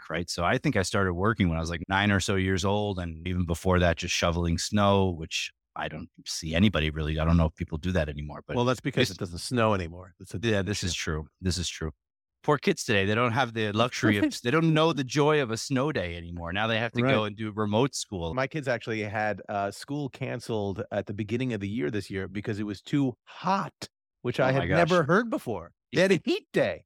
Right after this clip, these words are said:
Speaker 1: Yeah, that's crazy. That's crazy. But yeah, so I would go to school and work in the summertime, many times two jobs, camp counselor during the day, and worked as a busboy and waiter in restaurants, like all the things that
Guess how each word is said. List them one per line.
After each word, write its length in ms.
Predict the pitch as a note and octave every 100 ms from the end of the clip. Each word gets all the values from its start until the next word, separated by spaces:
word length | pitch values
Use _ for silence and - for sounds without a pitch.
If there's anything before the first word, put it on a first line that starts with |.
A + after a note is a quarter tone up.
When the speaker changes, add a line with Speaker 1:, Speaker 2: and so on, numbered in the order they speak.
| _ _ _
Speaker 1:
Yeah, 140 | F2+ E2+
that's 240 | E2+ -
crazy. 480 | - D#2 - - - -
That's 200 | E2+ -
crazy. 480 | E2+ D#2 - D#2 _ _ _ _
But 100 | A#2+
yeah, 180 | D3+ C3
so 120 | A2+
I 60 | G#2
would 220 | A2+ G#2 _ F#2+
go 80 |
to 80 | F#2
school 540 | - - B2 C#3+ D#3+ -
and 540 | F2 F2 E2 E2 E2
work 240 | F2 G2+
in 80 | A2
the 80 | G2
summertime, 600 | G#2 G#2 G#2 A2+ A2+ A#2
many 120 | F#2
times 360 | E2+ F2+ E2+ -
two 180 | - F#2+
jobs, 640 | G2 G#2 A2 A#2+ - - -
camp 260 | - E2+ -
counselor 440 | E2+ E2+ - F2
during 220 | E2 E2
the 80 | E2
day, 500 | - F2+ G2+ G2+ F2+
and 180 | D2 C#2 -
worked 180 | D#2+
as 120 | E2+ D#2+
a 80 |
busboy 580 | D2+ E2 - - F2 E2
and 140 | D#2+ D#2
waiter 400 | D#2+ E2 E2 D#2+
in 240 | D#2+ E2
restaurants, 540 | D#2+ E2 - F2 E2+
like 100 | E2+ -
all 140 | D#2+
the 60 | D#2
things 300 | - D#2+ D#2+
that 160 | D#2+